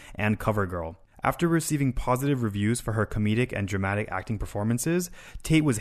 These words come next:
hailed as one of Hollywood's most promising newcomers.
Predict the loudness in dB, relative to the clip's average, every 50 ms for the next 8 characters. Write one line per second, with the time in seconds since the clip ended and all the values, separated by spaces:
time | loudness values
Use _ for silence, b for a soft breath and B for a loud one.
0 | -2 0 2 2 2 2 0 -2 -2 0 2 2 2 2 0 0 0 2 2 2
1 | 2 0 0 0 -2 -2 -2 -4 -4 -4 -2 -2 0 0 0 0 0 0 2 2
2 | 0 -2 -2 -6 -8 -8 -8 -12 -12 -12 -14 -16